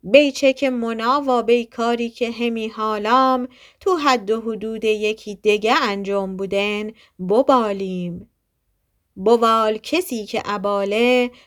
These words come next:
به خداوند بباله. چون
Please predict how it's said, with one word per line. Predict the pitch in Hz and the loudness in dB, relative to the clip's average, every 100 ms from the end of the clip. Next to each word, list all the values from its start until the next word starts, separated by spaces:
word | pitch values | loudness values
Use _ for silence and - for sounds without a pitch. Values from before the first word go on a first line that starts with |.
| _ | _
به | 262 | 2
خداوند | 269 277 262 254 240 202 220 254 320 359 | 4 4 4 6 4 2 -2 -2 -2 -2
بباله. | 302 262 220 208 196 190 190 180 180 185 _ _ _ _ _ _ _ _ _ _ | 0 2 2 0 -2 -4 -4 -6 -10 -14 _ _ _ _ _ _ _ _ _ _
چون | - 311 285 277 269 | -4 0 2 2 0